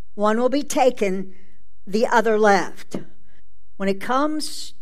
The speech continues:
to the rapture, you want to be the one taken,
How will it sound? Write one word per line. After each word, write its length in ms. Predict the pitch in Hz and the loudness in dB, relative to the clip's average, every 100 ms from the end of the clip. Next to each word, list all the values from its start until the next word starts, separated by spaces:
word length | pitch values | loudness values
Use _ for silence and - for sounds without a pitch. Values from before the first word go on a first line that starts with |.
| - - | -6 -6
to 120 | - 220 | -4 -2
the 140 | 180 | -2
rapture, 720 | 175 233 269 - - 330 339 - - - - - - | 2 2 2 -2 -4 -4 -4 -6 -6 -6 -6 -6 -4
you 140 | 190 | -4
want 260 | 190 220 247 | -2 0 -2
to 60 | |
be 220 | 208 220 226 | -2 -2 0
the 160 | 214 | -2
one 360 | 208 220 202 208 | -2 -2 -2 -2
taken, 720 | - 240 190 190 160 160 160 | -4 -2 -2 -2 -4 -4 -4